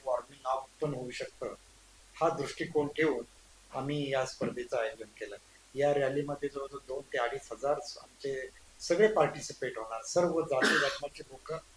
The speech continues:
सामावून होणार आहे आणि खरी स्पर्धा हडपसरवरनं ग्लायडिंग सेंटरवरनं चालू होणार.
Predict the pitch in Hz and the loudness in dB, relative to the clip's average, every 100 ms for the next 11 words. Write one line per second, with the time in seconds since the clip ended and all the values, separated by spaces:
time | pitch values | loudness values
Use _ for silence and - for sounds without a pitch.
0 | - - - 143 143 175 170 151 120 110 | -20 -16 0 2 6 6 6 4 2 0
1 | - - - - - 127 139 - - 143 | -4 -14 -20 -20 -10 -8 -8 -8 -6 0
2 | 190 190 - 135 120 113 - - - - | 0 0 2 2 2 -2 -4 -8 -20 -20
3 | - - - 117 127 - 151 131 113 110 | -20 -20 -10 -6 -6 0 0 0 -2 -4
4 | 123 - - - - - - - - 117 | -10 -10 -16 -20 -20 -20 -20 -20 -10 -2
5 | 120 127 147 - 120 - 117 117 117 120 | 0 0 -2 -2 -6 -4 -2 -2 -4 -12
6 | - 101 98 92 | -10 -10 -10 -16